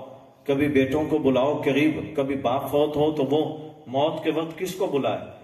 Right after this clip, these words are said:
लेकिन हजरत सैयदा खदीजतुल कुबरा रज़ियल्लाहु ताला अन्हा तालीम दे गई कि नहीं, मौत के वक्त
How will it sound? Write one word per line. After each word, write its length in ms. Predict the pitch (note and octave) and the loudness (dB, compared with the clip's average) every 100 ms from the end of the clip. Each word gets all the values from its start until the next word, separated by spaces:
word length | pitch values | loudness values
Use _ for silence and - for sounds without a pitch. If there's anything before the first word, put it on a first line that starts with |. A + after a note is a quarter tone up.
| - - | -20 -14
लेकिन 220 | G#2+ A2+ A2+ | -12 -10 -12
हजरत 440 | G#2+ A2+ A#2+ A#2 | -12 -12 -12 -12
सैयदा 540 | G#2+ A#2 A2+ A2 G#2 G2 | -12 -10 -8 -6 -6 -6
खदीजतुल 680 | - B2 D3+ D#3 C#3+ B2 | -6 -4 -2 0 -2 -4
कुबरा 500 | G#2 A2 G2+ F#2+ - - - _ - | -12 -12 -10 -12 -12 -20 -20 _ -12
रज़ियल्लाहु 680 | A2 G#2+ G#2 G2 G#2+ A2+ G#2+ | -10 -6 -6 -4 -2 -2 -4
ताला 300 | G2+ G2 G2 | -6 -6 -6
अन्हा 320 | - - - | -10 -10 -12
तालीम 480 | G2 A2 G#2 C#3 - | -8 -6 -4 -4 -4
दे 120 | G#2+ F#2+ | -4 -6
गई 260 | F#2 F#2 - - - - _ - | -8 -14 -18 -20 -20 -20 _ -12
कि 220 | A2 G#2+ | -10 -4
नहीं, 420 | C3 C#3 - - - - - _ _ | -4 -4 -6 -12 -18 -20 -20 _ _
मौत 420 | G#2+ G#2 A#2 B2 - | -10 -6 -4 -6 -8
के 60 | |
वक्त 360 | A2 C#3 - | -4 -6 -6